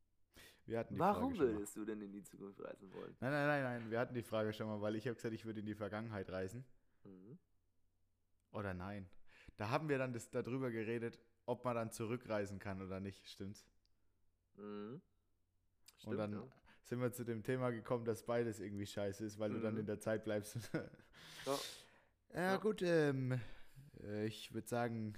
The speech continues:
Speaker 1: an der Stelle übergebe ich an Maximilian. Äh,
Speaker 2: Ja, dann mach, dann steig ich doch hier mal ganz mit der Würdest du lieber Frage ein. Hier,
Speaker 1: Hä,
Speaker 2: komm,
Speaker 1: wieso?
Speaker 2: ich, ich
Speaker 1: Hast du eine Würdest du lieber Frage?
Speaker 2: Ja, ich save dich jetzt ein bisschen, okay?
Speaker 1: Okay, super.
Speaker 2: Ich hab ein kleines
Speaker 1: Das, danke
Speaker 2: Backup.
Speaker 1: schön.
Speaker 2: Save
Speaker 1: Sehr,
Speaker 2: dich.
Speaker 1: sehr, sehr nett.
Speaker 2: Okay, Lukas, ich sag dir jetzt die Würdest du lieber Frage und dann stellst du mir die, okay?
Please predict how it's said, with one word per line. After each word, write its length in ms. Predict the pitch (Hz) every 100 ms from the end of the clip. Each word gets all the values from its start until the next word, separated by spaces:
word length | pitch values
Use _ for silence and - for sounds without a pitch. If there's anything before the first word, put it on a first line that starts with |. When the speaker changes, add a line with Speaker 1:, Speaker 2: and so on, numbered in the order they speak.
| 117
Speaker 1:
an 140 | 120
der 120 | 117 113
Stelle 280 | - 117 113
übergebe 360 | 107 104 107
ich 120 | 104
an 100 | 101
Maximilian. 720 | 95 - 98 92 107 147 165 165
Äh, 240 | 107 107 196
Speaker 2:
Ja, 80 |
dann 160 | 208 214
mach, 180 | 202 202
dann 220 | 185 202
steig 260 | - 208 -
ich 120 | -
doch 160 | - -
hier 160 | 190
mal 100 | 175
ganz 420 | 156 143 139 - -
mit 180 | 131
der 120 | 127 117
Würdest 240 | 120 -
du 40 | 123
lieber 240 | 120 117
Frage 480 | - 110 113 110 -
ein. 240 | 107 104 - - -
Hier, 180 | 117 104 -
Speaker 1:
Hä, 120 | 120
Speaker 2:
komm, 100 | 143
Speaker 1:
wieso? 120 | 139
Speaker 2:
ich, 100 | 117
ich 100 | 147
Speaker 1:
Hast 180 | 127 123
du 60 | 220
eine 140 | 226
Würdest 240 | 139 113 107
du 20 |
lieber 240 | 101 95
Frage? 200 | - -
Speaker 2:
Ja, 120 | 120 147
ich 140 | 135
save 200 | 131 135
dich 180 | - 117
jetzt 180 | 104 -
ein 60 |
bisschen, 320 | 98 98 95 95
okay? 300 | - 151 147 -
Speaker 1:
Okay, 180 | 95 90
super. 260 | - - 82
Speaker 2:
Ich 60 |
hab 80 | 123
ein 60 | 120
kleines 280 | 120 110
Speaker 1:
Das, 60 | -
danke 240 | 117 110
Speaker 2:
Backup. 180 | 104 92
Speaker 1:
schön. 280 | - _ - - 101
Speaker 2:
Save 120 | 101
Speaker 1:
Sehr, 140 | 104
Speaker 2:
dich. 100 | 104
Speaker 1:
sehr, 120 | 101 -
sehr 220 | - 98
nett. 180 | 90 - _ _ _
Speaker 2:
Okay, 80 | -
Lukas, 260 | 120 139 120
ich 80 | 110
sag 160 | 127 -
dir 80 |
jetzt 120 | 120 107
die 80 |
Würdest 240 | 113 135 -
du 60 |
lieber 220 | 135 131 127
Frage 300 | - 123 120
und 40 |
dann 100 | 107
stellst 360 | - 101 101 -
du 40 |
mir 140 | 98 95
die, 160 | 87
okay? 200 | - -